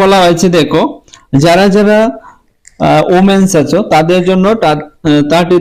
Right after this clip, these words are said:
থ্রি পার্সেন্ট রিজার্ভেশন দেওয়া হবে। ঠিক আছে, থার্টি থ্রি পার্সেন্ট রিজার্ভেশন দেওয়া হবে only for, আহ, ওমেন্স এর জন্য। ঠিক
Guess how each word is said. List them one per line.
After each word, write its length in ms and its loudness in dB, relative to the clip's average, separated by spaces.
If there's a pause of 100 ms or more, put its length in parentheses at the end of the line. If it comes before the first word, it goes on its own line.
থ্রি 120 2 (120)
পার্সেন্ট 380 0 (300)
রিজার্ভেশন 540 2 (140)
দেওয়া 260 2
হবে। 180 0 (400)
ঠিক 200 2
আছে, 180 0 (400)
থার্টি 360 0
থ্রি 120 2 (120)
পার্সেন্ট 360 0 (260)
রিজার্ভেশন 560 0 (100)
দেওয়া 260 2
হবে 180 0 (280)
only 300 2 (100)
for, 160 0 (680)
আহ, 360 2 (400)
ওমেন্স 320 0 (100)
এর 140 0
জন্য। 160 -2 (260)
ঠিক 120 0